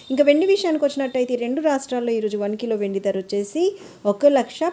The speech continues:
పదకొండు వేల వంద రూపాయలు అయితే ఉంది. నిన్నటికి ఈ రోజుకి బంగారం ధరలు స్వల్పంగా పెరిగితే బంగారం ధరలతో పాటు వెండి ధరలు కూడా పెరిగాయి ఫ్రెండ్స్.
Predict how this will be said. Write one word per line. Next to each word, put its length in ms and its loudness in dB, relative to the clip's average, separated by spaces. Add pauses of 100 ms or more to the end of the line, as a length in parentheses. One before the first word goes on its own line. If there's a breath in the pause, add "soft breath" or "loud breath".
పదకొండు 480 -2
వేల 220 0 (100)
వంద 240 0
రూపాయలు 320 0
అయితే 200 0 (100)
ఉంది. 160 -4 (100)
నిన్నటికి 440 0
ఈ 80 -2
రోజుకి 320 -4 (140)
బంగారం 460 -2
ధరలు 300 -4
స్వల్పంగా 600 -4
పెరిగితే 420 -2 (480 loud breath)
బంగారం 400 0
ధరలతో 380 -6
పాటు 280 -4
వెండి 240 0
ధరలు 280 0
కూడా 120 0 (100)
పెరిగాయి 420 -2
ఫ్రెండ్స్. 340 2